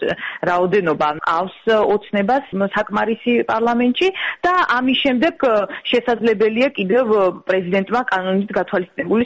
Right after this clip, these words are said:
სხვა, ა, ქმედებებიც განახორციელოს, რამაც შეიძლება შეაჩეროს თვითონ პროცესი და ეს ნამდვილად არ არის მიზანშეწონილი, რადგანაც ყველა თანხმდება, რომ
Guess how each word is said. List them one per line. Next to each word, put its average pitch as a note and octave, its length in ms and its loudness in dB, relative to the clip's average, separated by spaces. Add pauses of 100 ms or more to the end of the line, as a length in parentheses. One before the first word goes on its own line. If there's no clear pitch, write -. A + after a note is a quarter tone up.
სხვა, F#3 240 0 (340)
ა, F3 80 0 (120)
ქმედებებიც F3 640 0 (220)
განახორციელოს, G3+ 800 0
რამაც A3+ 200 0 (100)
შეიძლება G3+ 380 2 (220)
შეაჩეროს G#3 580 0
თვითონ A3+ 300 -2
პროცესი G3+ 460 -2
და D#3 60 0 (260)
ეს G#3+ 160 2
ნამდვილად G3 420 2 (100)
არ F3 120 0
არის A3 220 -2
მიზანშეწონილი, F#3 720 0
რადგანაც G3 320 -2
ყველა F#3 320 2 (120)
თანხმდება, F3 600 0
რომ B3+ 100 2